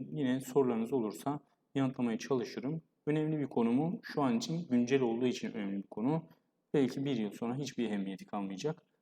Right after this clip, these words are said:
Ama şu an herkes bu konuyla ilgili ne yaparım, nasıl ederim, nasıl kontrol ederim, nasıl oluştururum?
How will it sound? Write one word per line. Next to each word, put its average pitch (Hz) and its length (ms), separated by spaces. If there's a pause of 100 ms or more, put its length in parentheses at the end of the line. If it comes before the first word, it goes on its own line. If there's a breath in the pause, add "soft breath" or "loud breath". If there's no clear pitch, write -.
(120)
Ama 131 280 (120)
şu - 160
an 131 80
herkes 131 400
bu 143 80
konuyla 110 320
ilgili 127 480
ne 135 80
yaparım, 110 500
nasıl 131 260
ederim, 101 300
nasıl 131 240
kontrol 107 400
ederim, 95 240 (160)
nasıl 135 360
oluştururum? 120 560